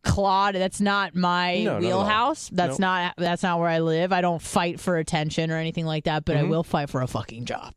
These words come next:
Speaker 1: Okay. Uh, the only one I have left.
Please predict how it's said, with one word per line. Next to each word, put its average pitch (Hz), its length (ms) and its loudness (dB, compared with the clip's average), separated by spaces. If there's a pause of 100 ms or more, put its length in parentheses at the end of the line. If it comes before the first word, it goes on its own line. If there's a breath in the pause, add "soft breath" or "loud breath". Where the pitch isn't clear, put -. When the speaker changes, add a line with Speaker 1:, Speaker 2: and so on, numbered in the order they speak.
(120)
Speaker 1:
Okay. 139 260 -4 (540 loud breath)
Uh, 143 200 0
the 160 160 0
only 170 180 2
one 160 160 0
I 151 100 0
have 151 220 0
left. 117 400 -4